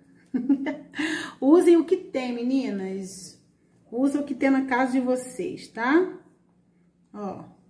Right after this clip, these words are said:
Agora vamos pro, pro roxo. Na verdade, essa cor aqui é violeta noturno. Não sei se vai focar aí, ó.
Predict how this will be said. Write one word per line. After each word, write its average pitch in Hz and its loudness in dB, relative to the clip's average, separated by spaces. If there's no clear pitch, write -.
Agora 220 0
vamos 247 -2
pro, 277 0
pro 262 -2
roxo. 185 -4
Na 214 -6
verdade, 254 0
essa 247 -2
cor 240 0
aqui 247 -2
é 214 -2
violeta 254 4
noturno. 220 0
Não - -20
sei 226 -10
se 214 -10
vai 226 -2
focar 226 -6
aí, 233 -2
ó. 196 0